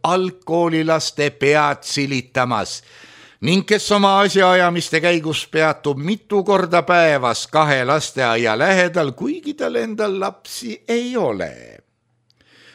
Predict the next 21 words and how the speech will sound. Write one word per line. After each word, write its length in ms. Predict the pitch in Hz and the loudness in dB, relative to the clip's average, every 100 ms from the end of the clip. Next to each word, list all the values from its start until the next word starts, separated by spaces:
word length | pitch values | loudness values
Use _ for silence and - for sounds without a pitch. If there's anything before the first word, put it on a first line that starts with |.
| _ | _
Tuntud 520 | 113 127 123 - 123 | -6 -4 -4 -4 -4
muusikul 600 | 117 147 165 151 135 147 | -2 -2 -2 -6 -2 0
olla 320 | 143 147 139 139 | 2 2 2 0
ka 140 | 139 | 0
kalduvus 640 | 131 143 143 131 139 131 95 | 0 0 0 -4 -6 -8 -6
viina 340 | 113 151 139 135 | -6 -6 -4 -2
võttes 480 | 135 - 120 107 | -2 -4 -6 -6
agressiivseks 1160 | - 127 151 165 160 147 - 165 143 117 151 - | -2 -2 0 2 0 0 -6 -8 -6 -4 -4 -6
muutuda 640 | 120 160 135 - 127 127 117 - - - - - _ - | -4 -4 -4 -6 -2 0 0 -4 -20 -20 -20 -20 _ -6
ning 180 | 156 170 | -2 4
loopida 520 | 214 226 226 202 214 | 6 4 2 0 2
oma 160 | 196 180 | 0 0
konkurentide 840 | 208 190 170 185 190 - 175 185 | 0 0 0 0 0 -2 -2 -2
suunas 400 | 156 175 180 160 156 | -2 -2 0 2 4
ähvardusi 680 | 175 - 160 147 151 147 147 | 2 2 0 0 -4 -4 -6
stiilis: 920 | - 147 170 156 135 104 - - - | -6 -4 -2 -2 -2 -4 -8 -14 -18
"See 540 | - - - 165 226 208 | -20 -12 0 4 6 4
raisk 680 | 185 185 170 - - - | 4 2 2 -4 -8 -10
tuleks 440 | - 143 135 - 95 | -6 -2 -2 -2 -8
maha 400 | 107 196 185 170 | 2 4 6 4
lüüa." 540 | 156 135 113 92 80 | 2 0 -2 -2 -6